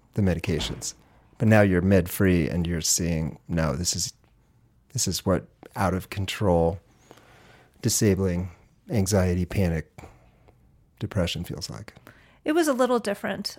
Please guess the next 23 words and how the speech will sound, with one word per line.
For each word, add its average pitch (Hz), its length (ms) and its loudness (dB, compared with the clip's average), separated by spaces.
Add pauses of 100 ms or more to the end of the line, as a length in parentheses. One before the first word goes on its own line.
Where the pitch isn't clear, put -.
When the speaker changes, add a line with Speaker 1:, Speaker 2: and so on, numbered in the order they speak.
Speaker 2:
I 240 100 0
didn't 262 200 0
have 226 240 -2
that, 208 320 -2 (840)
uh, 214 320 -2
feeling 220 520 0
of 196 300 -2 (580)
s-, - 160 -8 (140)
my 202 420 -4
skin 214 380 0
crawling. 208 520 -6
It 214 140 -4
was 214 240 -4
more 208 440 0 (720)
panic, 214 680 -2 (320)
shaking, 202 680 -6 (640)
heart 196 280 -4
rate. 190 340 -4 (600)
It 233 160 2
was 214 180 -2
different - 460 -6 (1120)
Speaker 1:
Mm-hmm. 101 320 -10
Speaker 2:
than 196 460 -2